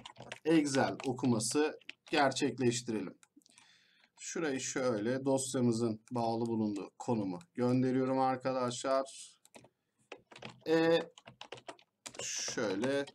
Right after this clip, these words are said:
T büyüktü. E, ticaret nokta X L S X dosyamız. Daha sonra bu data yapısını P D nokta to C S V diyerek arkadaşlar aslında C S V dosyasına gönderdim. Zaten buraya P D kullanmama gerek yok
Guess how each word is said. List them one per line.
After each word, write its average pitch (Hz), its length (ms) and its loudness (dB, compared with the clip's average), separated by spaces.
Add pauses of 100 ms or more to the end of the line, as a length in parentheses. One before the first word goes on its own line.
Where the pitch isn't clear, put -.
(420)
T 120 340 2
büyüktü. 107 500 0 (260)
E, 139 200 2
ticaret 123 680 2
nokta 107 440 -2
X - 420 -4
L 127 460 -2
S 131 340 -4
X - 320 -2 (160)
dosyamız. 113 760 -2 (220)
Daha 208 220 6
sonra 196 400 4 (460)
bu 170 180 6
data 190 480 6
yapısını 120 720 2 (220)
P 156 260 6
D 160 280 2 (140)
nokta 120 720 -2 (540)
to - 400 4 (400)
C 156 460 4
S - 220 0
V 131 300 2
diyerek 104 360 0
arkadaşlar 101 640 -4
aslında 127 320 0
C 151 300 4
S 151 160 0
V 147 60 4
dosyasına 139 500 2
gönderdim. 110 520 0
Zaten 165 340 2
buraya 160 200 0
P 156 220 2
D 160 140 2
kullanmama 139 520 2
gerek 131 340 0
yok 139 100 -4